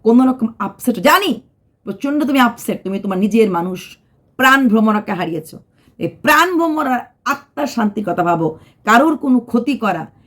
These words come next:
কারোর কোনো ইসে করার কথা ভেবো না। জেনে রেখো, যারা আজকে ভিডিও করছে, তবে কালকে থেকে আজকেই ভিডিও কমে গেছে, আজকে থেকে আগামীকাল ভিডিও আর কমে যাবে,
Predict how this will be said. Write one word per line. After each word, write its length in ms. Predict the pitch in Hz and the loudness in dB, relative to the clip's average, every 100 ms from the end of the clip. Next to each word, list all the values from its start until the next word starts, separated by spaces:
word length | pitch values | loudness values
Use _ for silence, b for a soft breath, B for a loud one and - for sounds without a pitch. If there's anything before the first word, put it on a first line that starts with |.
| _ | _
কারোর 320 | 214 220 277 - | 0 2 2 0
কোনো 340 | 262 254 226 | 0 0 0
ইসে 160 | 214 220 | -4 -4
করার 240 | 196 196 | -2 -4
কথা 80 | 190 | -2
ভেবো 260 | 170 165 | -4 -4
না। 160 | 160 120 b b 247 | -6 -12 b b 2
জেনে 200 | 330 339 | 4 4
রেখো, 280 | 269 - | 2 0
যারা 360 | 165 233 247 277 | 0 2 2 0
আজকে 240 | 254 240 | -2 -4
ভিডিও 240 | 196 196 214 | -4 -4 -4
করছে, 280 | 196 185 208 | -6 -10 -8
তবে 120 | 254 | -6
কালকে 320 | 247 262 285 | -4 -2 -2
থেকে 220 | 247 285 | -2 0
আজকেই 300 | 247 247 269 | 0 0 0
ভিডিও 180 | 247 220 | 2 2
কমে 220 | 208 185 | 0 -4
গেছে, 240 | 165 165 170 b b _ | -4 -6 -10 b b _
আজকে 320 | 240 277 - | -2 -2 -2
থেকে 240 | 277 294 285 | -2 -2 0
আগামীকাল 500 | 226 233 233 226 202 | 2 2 2 2 -2
ভিডিও 240 | 190 190 | -2 -2
আর 80 | 185 | -2
কমে 220 | 190 175 | -4 -4
যাবে, 240 | 165 156 | -6 -8